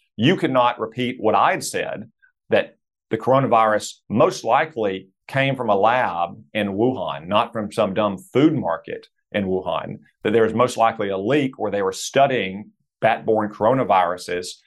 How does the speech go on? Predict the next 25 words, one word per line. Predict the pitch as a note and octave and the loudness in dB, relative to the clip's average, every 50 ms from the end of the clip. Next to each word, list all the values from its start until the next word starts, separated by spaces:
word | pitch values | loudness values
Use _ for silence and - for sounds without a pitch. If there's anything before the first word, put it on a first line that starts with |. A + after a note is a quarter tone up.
| _ _ _ _ - | _ _ _ _ -2
in | B2+ B2 B2 | 0 2 2
those | A#2 A2+ A2 G#2+ | 2 2 2 0
Wuhan | G#2 G#2 G#2 G2+ F#2+ G2 F#2 F2 | -2 -4 -4 -4 -4 -6 -6 -4
labs. | F2+ F#2+ G2+ F#2 E2 - - F#2 - - - _ _ _ _ - - | -4 -4 -4 -2 -4 -6 -8 -8 -12 -16 -16 _ _ _ _ -4 0
That | A2 C#3 D3+ | 2 2 2
was | C#3 - - | 0 -2 -6
considered | B2+ - C3 A2+ A2 F#2 F#2 - | -6 -4 -4 -4 -4 -6 -4 0
dangerous | - B2+ C#3 D#3+ E3 D#3 D3+ D#3 D3+ D#3 - | 0 0 2 0 0 0 0 0 -2 -2 -4
misinformation. | A#2+ B2+ B2 - A#2+ A2+ A2+ A2 G2+ G#2+ G#2+ - A2+ A2 A2 - - - - - _ _ - | -6 -6 -4 -6 -8 -8 -6 -4 -4 -2 -2 -2 -2 -4 -4 -10 -12 -14 -14 -20 _ _ 0
Likewise, | - B2 F3 G#3 G#3 D#3+ A#2+ F#2 E2+ F#2 F#2 G#2+ | 2 4 4 4 2 0 0 0 0 -2 -2 -2
you | C3+ C#3+ | 0 2
couldn't | - E3 B2 B2+ | 2 0 0 0
share | - - D#3 F3 E3+ C3+ | -2 0 2 2 2 2
a | A#2 A#2 | 0 -2
New | A#2 C3 | -2 0
York | C3 B2+ B2 - - | 0 0 0 -2 -2
Post | - F3 G#3+ G3 - | -2 0 0 -2 -2
story | - - A2+ G#2 G2+ G2 G#2 G#2+ | -4 -2 0 0 0 -2 -2 -2
about | - G#2+ A#2 A2 A2 | 0 0 0 0 -2
Hunter | - - D3+ D#3 C#3 A2+ | -2 -2 0 0 2 2
Biden's | G#2 B2 B2+ B2+ B2 A2 - - A2 | 2 2 2 2 -2 -6 -12 -10 -8
notorious | G#2+ G#2 - - C#3 C3+ B2+ A2+ F#2+ - | -8 -6 -4 -2 0 2 2 2 0 0
laptop, | G#2+ A#2 D3 E3+ - - - F2 D#2+ D#2 | 0 0 0 0 -2 -2 -2 -2 0 -2
which | - F#2+ - | -4 -6 -8
apparently | - - A#2 C3 C#3 A2+ A#2+ A#2 G#2+ A2 | -6 -2 0 0 0 0 0 -2 -4 -4